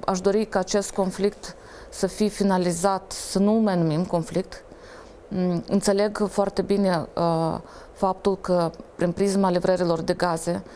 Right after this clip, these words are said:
care ajunge inclusiv la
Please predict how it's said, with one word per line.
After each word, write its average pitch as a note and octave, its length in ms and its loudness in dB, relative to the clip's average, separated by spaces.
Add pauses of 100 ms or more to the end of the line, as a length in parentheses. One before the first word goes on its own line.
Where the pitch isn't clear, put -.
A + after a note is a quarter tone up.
(100)
care F3 160 2
ajunge F3 380 0
inclusiv E3+ 760 -2 (1000)
la F3 280 0